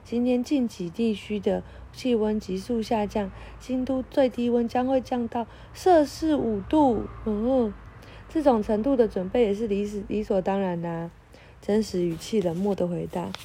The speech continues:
这时候，三人背后传来独特又安稳的嗓音：“各位同学，清水寺有很多值得看一看的地方哟，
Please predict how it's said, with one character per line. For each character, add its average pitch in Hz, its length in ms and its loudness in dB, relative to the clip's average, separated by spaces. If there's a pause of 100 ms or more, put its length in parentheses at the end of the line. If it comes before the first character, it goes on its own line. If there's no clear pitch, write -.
(320)
这 247 140 2
时 190 180 0
候， 226 180 2
三 240 260 4
人 208 220 4
背 233 180 2
后 233 180 0
传 208 220 -2
来 196 120 -2
独 202 220 -4
特 294 240 2
又 277 120 4
安 240 260 0
稳 202 120 4
的 175 140 -2
嗓 170 240 -6
音 226 300 -2 (680)
：“各 339 140 6
位 349 120 8
同 294 240 2
学， 269 480 4 (300)
清 359 220 0
水 285 180 4
寺 330 200 0
有 294 140 4
很 247 200 0
多 262 120 4
值 254 220 -2
得 240 240 0
看 285 260 -2
一 247 80 0
看 277 200 -2
的 247 80 -2
地 269 180 -2
方 247 300 -2
哟， 233 420 2